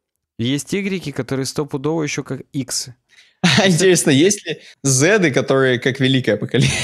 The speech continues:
Speaker 1: Ну, это, <laughs> это те, которые как раз вперед уже пошли, которые прям вот по,
Speaker 2: Да,
Speaker 1: по
Speaker 2: да, да, это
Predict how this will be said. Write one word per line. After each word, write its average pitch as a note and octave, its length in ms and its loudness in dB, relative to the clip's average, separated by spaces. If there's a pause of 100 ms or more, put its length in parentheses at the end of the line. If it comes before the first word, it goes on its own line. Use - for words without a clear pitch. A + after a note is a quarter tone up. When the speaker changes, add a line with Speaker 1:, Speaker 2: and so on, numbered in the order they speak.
Speaker 1:
Ну, C3+ 160 -4
это, D3+ 280 0 (340)
<laughs> - 340 -20
это C#3+ 200 -4
те, E3+ 160 -4
которые D3+ 280 -6
как - 160 -14
раз C#3+ 200 -4
вперед C#3 480 -4
уже G2+ 180 -6
пошли, C3+ 560 -6
которые A2+ 400 -6
прям A2+ 280 -6
вот G#2 240 -8
по, C#3 160 -4
Speaker 2:
Да, C3+ 140 2 (140)
Speaker 1:
по - 0 -
Speaker 2:
да, - 0 -
да, B2 260 4
это C3+ 140 -2